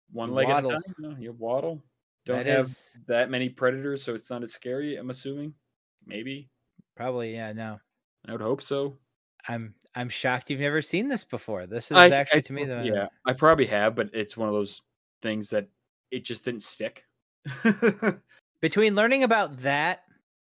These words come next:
Speaker 2: between learning about that with the kiwis and the fact that koalas have smooth brains,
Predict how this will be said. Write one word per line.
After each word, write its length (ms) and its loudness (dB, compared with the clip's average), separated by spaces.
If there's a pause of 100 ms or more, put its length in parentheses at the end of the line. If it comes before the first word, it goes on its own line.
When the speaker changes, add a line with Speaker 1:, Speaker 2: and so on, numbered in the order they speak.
(200)
Speaker 2:
between 300 -4
learning 220 2
about 320 2
that 200 0
with 140 -6
the 80 -4
kiwis 680 -4 (240)
and 160 -6
the 60 -2
fact 380 -4
that 220 -2
koalas 520 -4
have 200 -4
smooth 380 -8
brains, 640 -6